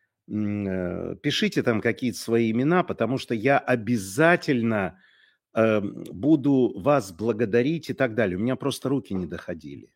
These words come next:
понимаете, и плохо себя чувствовал, и ковидом переболел. Ну, всё такое бывает. Вот, э, значит, завтра встретимся. Опять же, если всё будет в порядке. Вы понимаете, это такое,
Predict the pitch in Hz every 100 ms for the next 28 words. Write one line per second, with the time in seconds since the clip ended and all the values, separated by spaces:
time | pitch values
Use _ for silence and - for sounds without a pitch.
0 | _ - 92 117 123 - 107 175 170 -
1 | 113 95 139 127 - 101 92 - 101 127
2 | 127 104 104 98 90 101 95 95 156 185
3 | - 175 - 123 104 92 78 64 - _
4 | - - - - _ _ - 92 98 92
5 | - - - - - - - 123 131 -
6 | 117 - _ _ _ 95 95 160 - 147
7 | 139 - - 113 92 - 78 - 110 -
8 | 120 92 78 85 90 - 92 - 127 101
9 | 92 _ 82 73 - - 76 131 - 92
10 | 73 62 - - - 104 113 120 92 -
11 | 87 - 76 65